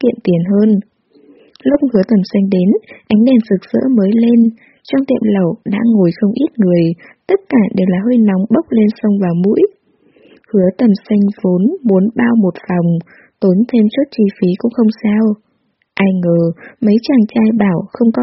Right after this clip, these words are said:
thói quen này, sớm đã chiếm đóng bàn giữa bắt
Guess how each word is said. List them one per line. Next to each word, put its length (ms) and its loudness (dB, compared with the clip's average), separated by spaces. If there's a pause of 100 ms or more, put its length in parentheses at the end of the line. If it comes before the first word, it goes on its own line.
thói 200 -2
quen 180 0 (120)
này, 140 0 (480)
sớm 260 2
đã 80 0 (140)
chiếm 180 0 (120)
đóng 140 -4 (120)
bàn 200 -2 (200)
giữa 180 -2 (160)
bắt 100 -8